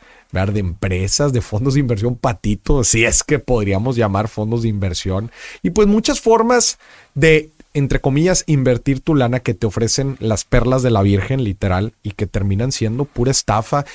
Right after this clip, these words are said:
Ponzi, eh, esquemas Ponzi, eh, pirámides, de todo, de todo, de todo. Y es importante mencionarlo. En las épocas de crisis es cuando más florecen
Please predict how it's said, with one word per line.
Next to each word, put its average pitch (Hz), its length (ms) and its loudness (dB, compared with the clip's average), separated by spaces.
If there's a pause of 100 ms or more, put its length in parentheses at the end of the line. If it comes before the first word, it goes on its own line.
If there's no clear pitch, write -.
(220)
Ponzi, 127 500 2 (160)
eh, 113 240 2
esquemas 127 320 -2
Ponzi, 139 640 2 (380)
eh, 107 260 0 (760)
pirámides, 123 880 0
de 127 240 0 (100)
todo, 180 460 4
de 160 120 2
todo, 165 280 2
de 170 60 2
todo. 139 360 2 (360)
Y 160 120 0
es 202 140 4
importante 160 640 0
mencionarlo. 107 640 -6 (320)
En 117 140 -6
las 123 160 -2
épocas 160 380 -2
de 110 120 -2
crisis - 640 -4 (340)
es 117 120 -2
cuando 107 560 -2
más 113 300 -4
florecen 98 840 -2